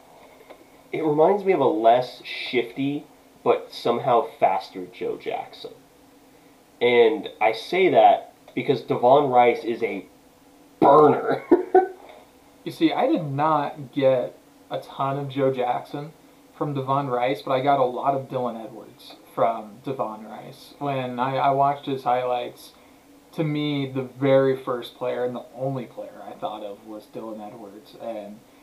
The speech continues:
Speaker 2: his play style and how he's just completely a home run hitter. That, that's his entire role as a running back. Uh, he's undersized, but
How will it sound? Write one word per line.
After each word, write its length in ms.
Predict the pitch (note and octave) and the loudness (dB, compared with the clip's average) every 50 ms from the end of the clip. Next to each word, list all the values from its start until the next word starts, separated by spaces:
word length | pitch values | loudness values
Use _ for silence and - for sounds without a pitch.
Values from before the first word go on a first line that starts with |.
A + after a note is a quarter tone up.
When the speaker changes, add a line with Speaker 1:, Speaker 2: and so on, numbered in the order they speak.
| _ _ _ | _ _ _
Speaker 2:
his 180 | - E3 - | -14 -14 -14
play 340 | - - - C3+ B2+ B2+ B2+ | -14 -8 -4 -2 -2 -2 -4
style 500 | - - G#2 - A#2 A#2 A#2+ A#2+ A#2+ - | -6 -10 -8 -8 -6 -6 -6 -6 -6 -8
and 80 | - B2+ | -10 -10
how 300 | B2 C3+ C3 C3+ B2+ B2+ B2+ | -8 -6 -4 -4 -4 -4 -2
he's 300 | D#3 D3 C3+ B2 B2 - - - - _ _ _ _ _ _ _ _ _ _ _ _ _ _ _ _ _ - G3 | -2 -2 -2 -2 -4 -10 -18 -20 -20 _ _ _ _ _ _ _ _ _ _ _ _ _ _ _ _ _ -20 -20
just 320 | D#3 - C#3+ C#3 - - - | -16 -14 -14 -14 -16 -16 -12
completely 540 | - D3 C3 - - D3+ D3+ C#3+ C3+ B2+ B2 | -10 -10 -8 -4 -2 -2 0 0 0 0 -2
a 40 | - | -2
home 280 | - D3+ D3 C#3+ C3+ | -4 -4 -4 -4 -2
run 220 | C3 B2+ B2 A#2+ - | -2 -4 -4 -6 -6
hitter. 320 | - - - - - - - _ _ _ _ _ _ _ _ | -10 -14 -16 -16 -18 -18 -20 _ _ _ _ _ _ _ _
That, 280 | B2 B2 C3 C3+ C#3 C3+ | -2 0 0 2 0 0
that's 220 | C3+ C3+ C3+ C3+ | 0 0 -2 -2
his 140 | D3+ C3+ C3+ | -4 -6 -6
entire 480 | C3+ C3 - - C3+ C3+ C3+ C3 C3+ C3 | -8 -8 -6 -6 -2 0 2 2 2 0
role 480 | A#2 A2+ A#2 A2+ A#2 A#2 A#2+ A#2+ - - _ _ _ _ _ _ _ _ - | -2 -4 -6 -8 -6 -6 -8 -10 -12 -16 _ _ _ _ _ _ _ _ -4
as 360 | B2+ A#2 A2+ A2 A2 G#2+ - B2+ | -4 -2 -2 -4 -6 -8 -10 -12
a 100 | A#2 G2+ | -14 -10
running 340 | G#2 A2+ B2 B2+ B2+ B2+ | -8 -8 -8 -6 -8 -6
back. 360 | A#2+ A#2+ A#2 A#2 A#2 - - - _ _ _ _ _ _ _ _ | -4 -4 -4 -4 -4 -8 -14 -20 _ _ _ _ _ _ _ _
Uh, 200 | - B2 A2+ A2+ | -10 -8 -8 -8
he's 200 | A2 B2 A2 - - - | -8 -10 -12 -14 -8 -6
undersized, 1040 | C#3 C#3+ C#3 C#3 C3+ C3 - - - A2+ A2+ A#2 B2 B2 C3 C3+ C3+ - D#3+ C3+ | -6 -4 -2 -4 -4 -4 -6 -6 -4 -4 -2 -2 0 0 -2 -2 -4 -8 -14 -6
but 500 | - E3 D3 A2+ A2 A2 A2 G#2+ G#2+ G#2+ | -4 -2 -2 -2 -4 -8 -10 -12 -14 -16